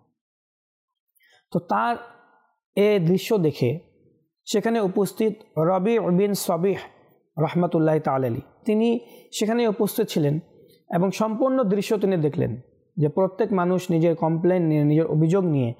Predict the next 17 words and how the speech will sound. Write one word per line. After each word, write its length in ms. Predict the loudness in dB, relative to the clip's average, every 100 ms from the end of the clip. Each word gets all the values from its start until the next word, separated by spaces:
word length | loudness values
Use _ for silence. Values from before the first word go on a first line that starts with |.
| -10 -4
হাসানে 340 | -2 0 0 0
বসরি 320 | 0 0 0
রহমতুল্লাহি 640 | 0 0 0 2 2 2
তাআলা 260 | 0 -2 0
আলাইহির 180 | 0 0
কাছে 240 | -2 -2
আসলেন 380 | -2 0 -2 -2 -10 -20 -20 -10
এবং 220 | -4 -2 0
সকলকে 560 | -2 -2 0 0 0
হাসানে 280 | 0 0 0
বসরি 320 | 0 0 0
রহমতুল্লাহি 600 | 0 0 -2 2 2 2
তাআলা 220 | 2 0 2
আলাইহি 220 | 2 0
একই 160 | 0 -2
কথা 180 | -2 0
বললেন, 320 | 2 0